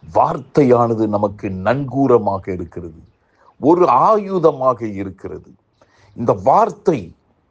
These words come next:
தேவனுடைய வார்த்தை நம்மிலே இருக்கும் பொழுது, நேரம் எடுத்து நாம் அதை வாசித்து ஆராய்ந்து அதிலே தியானம் பண்ணும் பொழுது,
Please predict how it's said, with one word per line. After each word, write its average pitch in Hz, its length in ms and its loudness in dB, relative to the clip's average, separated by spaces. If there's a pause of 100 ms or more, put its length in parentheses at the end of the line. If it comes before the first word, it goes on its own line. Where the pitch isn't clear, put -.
(340)
தேவனுடைய 147 680 2 (100)
வார்த்தை 185 540 0
நம்மிலே 123 480 -2
இருக்கும் 139 420 -6
பொழுது, 104 300 -6 (680)
நேரம் 214 640 4
எடுத்து 170 460 0
நாம் 139 240 2
அதை 123 220 2 (120)
வாசித்து 180 680 -2 (180)
ஆராய்ந்து 170 680 0
அதிலே 117 280 -2 (100)
தியானம் 165 480 -2
பண்ணும் 120 320 -8
பொழுது, 101 300 -12